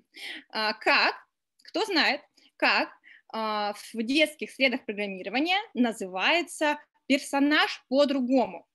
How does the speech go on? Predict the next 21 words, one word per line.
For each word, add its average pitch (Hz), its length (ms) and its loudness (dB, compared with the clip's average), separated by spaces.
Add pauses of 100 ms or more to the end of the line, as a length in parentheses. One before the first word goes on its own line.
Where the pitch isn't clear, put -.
(420)
Например, 311 420 2
Scratch - 500 -2
персонаж 247 540 -4
как 320 140 -4
называется 247 460 -2
по-другому? 208 460 -8 (2750)
Мгм. 233 580 -6 (1200)
Ну, 349 260 6
кто 392 220 0
подскаж-, 359 600 2
<laughs> 262 280 -4
подсказки 285 760 0 (280)
пишет, 294 720 0
э, 208 440 0
в - 80 -16
чат 254 320 2
в 220 140 -8
Зуме, 311 420 2
конечно, 262 500 0
огромное 285 460 2
спасибо. 277 680 -2